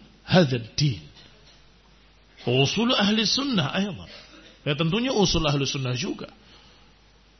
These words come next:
Ahli sunnah adalah pemegang agama yang kokoh, yang kuat. Oleh karena itu, kebid'ahan yang mengingkari prinsip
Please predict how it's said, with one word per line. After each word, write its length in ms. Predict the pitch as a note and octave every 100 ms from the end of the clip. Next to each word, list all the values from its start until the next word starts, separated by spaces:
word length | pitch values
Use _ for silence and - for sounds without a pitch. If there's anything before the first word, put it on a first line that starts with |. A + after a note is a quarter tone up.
| _ - - - -
Ahli 160 | A#2
sunnah 240 | A#2 G3+ G#3+
adalah 160 | G3
pemegang 480 | F#3 F3+ F3+ E3+ F3
agama 640 | E3+ E3 F#3 G3+ F3 D3+ C3
yang 160 | A#2+ A#2+
kokoh, 400 | F3+ - - G#3 - - - - - - - - - A#2+
yang 160 | A#2
kuat. 320 | F#3 E3+ A2+ - - - - - - - - - - - - - - - - - - - -
Oleh 240 | C#3 D#3 E3
karena 320 | F3 F3 F3+
itu, 400 | A3+ F3 F#3 E3+
kebid'ahan 880 | - E3+ E3 D#3+ D#3+ G#3+ D3+ C#3 G2+ E2+ - - - - - - - - - - - - - - - - -
yang 640 | - C#3 D#3 F3 A#3+ C4+ B3+
mengingkari 1400 | A#3 A3 A3+ G#3+ G#3 G3 F#3 - G3+ A3 G3+ G#3 F#3 -
prinsip 480 | G#3 F#3 - -